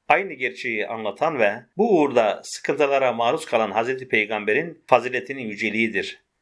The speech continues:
Evladı irşad etmek olağan bir durumdur ama uzaktaki insanları irşad etme ve meşakkatini yüklenmek sıradan bir durum değildir. İkinci öğüdünde ise Lokman Aleyhisselam,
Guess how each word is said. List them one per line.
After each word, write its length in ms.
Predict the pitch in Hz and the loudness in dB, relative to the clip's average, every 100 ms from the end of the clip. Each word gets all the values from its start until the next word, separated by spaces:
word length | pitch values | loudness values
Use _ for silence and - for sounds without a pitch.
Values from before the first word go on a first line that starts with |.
| - | 2
Evladı 360 | 135 160 214 254 | 2 4 2 0
irşad 300 | 202 233 226 | -4 -2 -2
etmek 340 | 208 196 196 | -4 -6 -2
olağan 400 | 165 147 180 180 | 0 2 2 0
bir 200 | 139 117 | -4 -6
durumdur 640 | 120 113 110 101 92 - - - | -6 -6 -4 -4 -6 -16 -14 0
ama 380 | 117 139 147 147 | 2 2 0 -2
uzaktaki 520 | 120 120 - 127 196 | -2 -2 -2 -6 -4
insanları 500 | 139 110 120 110 107 | -8 -2 0 2 0
irşad 340 | 107 - 131 | -2 -2 -2
etme 460 | 110 104 117 175 202 _ _ _ _ | -2 -4 -2 -2 -4 _ _ _ _
ve 80 | 117 | 2
meşakkatini 680 | 117 123 139 - 110 - 113 - | 2 -2 -2 -4 -8 -8 -12 -10
yüklenmek 640 | 110 113 120 113 110 165 - | -8 -2 2 2 0 -8 -12
sıradan 500 | - 127 113 120 107 | -6 -2 0 0 -4
bir 180 | 110 104 | -6 -6
durum 280 | 107 101 95 | -8 -6 -2
değildir. 580 | 107 113 104 87 - _ _ | -2 0 -2 -4 -8 _ _
İkinci 360 | - 269 269 269 | -2 0 2 4
öğüdünde 400 | 226 226 233 269 | 4 4 2 2
ise 260 | 196 160 | 2 0
Lokman 420 | 139 147 139 151 202 | 0 -2 0 -2 0
Aleyhisselam, 720 | 135 120 110 110 139 214 - | -2 -2 -2 0 0 0 -8